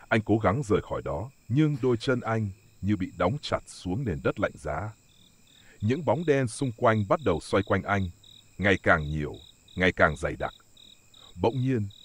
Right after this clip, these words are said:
Minh nghe thấy tiếng bước chân vang lên từ xa, tiếng động đều đặn, như thể có ai đó đang tiến lại gần. Anh cố gắng quay lại, nhìn vào trong bóng tối, nhưng không thấy gì ngoài những đám khói đen cuộn lên.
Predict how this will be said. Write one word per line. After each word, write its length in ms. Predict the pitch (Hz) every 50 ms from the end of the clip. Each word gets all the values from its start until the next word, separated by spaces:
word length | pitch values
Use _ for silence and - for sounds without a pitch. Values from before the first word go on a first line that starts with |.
| - _ _ _ -
Minh 240 | - 107 120 117 110
nghe 140 | 110 117 110 104
thấy 200 | - 101 95 110 -
tiếng 160 | - 90 98 123
bước 120 | 147 180 - -
chân 240 | - 117 107 101 87 85
vang 200 | 98 95 95 92
lên 140 | 95 95 92 -
từ 100 | 90 -
xa, 380 | - - - 95 92 92 92 90 - - - - - _ _ - - - - -
tiếng 200 | - 151 156 180 147
động 180 | 120 - - - - -
đều 140 | 85 76 69
đặn, 180 | 73 80 76 - - - - - - _ _ _ - - - -
như 180 | 131 151 156 -
thể 180 | - 104 85 -
có 140 | - - 113
ai 200 | - 113 110 101
đó 220 | 90 90 80 101 113
đang 140 | 113 101 98 - -
tiến 140 | 92 92 151
lại 160 | - - - -
gần. 220 | - 69 - - - - - - _ _ _ - - - - _ _ _ _ - - - -
Anh 140 | - 110 107
cố 100 | - 98 87
gắng 180 | 85 85 113 147
quay 200 | - 120 104 95 76
lại, 240 | 73 73 73 - - - - - - - _ -
nhìn 200 | 90 92 98 92
vào 160 | 78 - - -
trong 180 | - 104 92
bóng 140 | 80 82 92 - -
tối, 260 | - 78 82 92 120 151 - - - - - - _ -
nhưng 220 | 104 107 104 92
không 240 | - - - 120 104 -
thấy 180 | - 87 98 151
gì 240 | 113 101 92 76 65 60 - - - - - -
ngoài 140 | 90 90 92
những 120 | 117 123
đám 140 | - - - - -
khói 140 | - 87 -
đen 200 | 120 110 101 92
cuộn 240 | - - - - 71
lên. 240 | 76 90 87 76